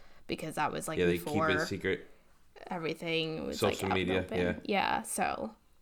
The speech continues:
Speaker 2: Now, do you think, like, are you excited for this match? 'Cause, like, I don't know, this storyline has been playing out for the last couple of weeks.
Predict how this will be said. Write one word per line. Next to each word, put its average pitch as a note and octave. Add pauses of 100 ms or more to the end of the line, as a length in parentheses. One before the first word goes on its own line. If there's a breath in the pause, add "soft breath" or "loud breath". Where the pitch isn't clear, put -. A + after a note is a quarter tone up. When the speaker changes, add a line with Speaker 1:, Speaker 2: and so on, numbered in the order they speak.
(160)
Speaker 2:
Now, A#2
do A2
you C#3
think, C#3 (360)
like, A2+ (420)
are G#2+
you B2+
excited A#2
for G#2+
this G2
match? E3+ (220)
'Cause, G#2
like, F#2+ (720)
I A#2+
don't A2
know, F#2+
this A2+
storyline D#3
has A2+
been G#2
playing A#2
out G2+
for G2
the F2+
last G#2
couple F#2+
of F2+
weeks. G2